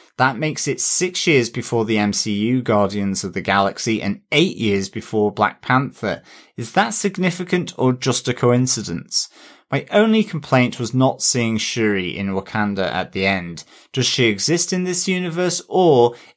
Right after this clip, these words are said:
if it's set a few years earlier than the main universe, is she just too young to be there?" Heather.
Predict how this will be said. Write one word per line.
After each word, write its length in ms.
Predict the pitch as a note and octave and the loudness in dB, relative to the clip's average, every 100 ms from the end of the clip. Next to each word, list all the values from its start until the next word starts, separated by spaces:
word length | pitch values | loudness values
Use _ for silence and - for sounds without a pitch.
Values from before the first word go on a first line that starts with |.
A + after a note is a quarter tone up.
| - | -4
if 180 | E3 | 0
it's 160 | E3+ - | 0 0
set 360 | - E3 D#3 C3+ | 0 2 2 -2
a 40 | |
few 200 | - C3+ | -2 0
years 360 | C3 A#2 G#2+ A#2+ | 4 4 4 2
earlier 400 | C#3 D3 C3+ A2 | 2 4 2 2
than 260 | A2+ G#2+ | 0 0
the 60 | G#2 | 0
main 280 | G#2 G2+ G#2 | 0 0 0
universe, 640 | C3 C#3 C3 C#3 C3+ - - | -2 -2 -2 -2 0 -2 0
is 180 | E3+ D#3 | 2 2
she 220 | - D3 | 0 -2
just 380 | B2+ A#2+ - - | 0 0 -2 -4
too 160 | - | 0
young 480 | A2+ G#2+ G#2 G2+ G2 - | 2 4 2 2 -2 -6
to 120 | G2 | -8
be 240 | F2 F#2+ | -4 -4
there?" 460 | F2+ F#2+ E2+ C#2 - _ _ | -4 -4 -4 -4 -10 _ _
Heather. 460 | - G#2 - E2+ | -2 -2 -2 -10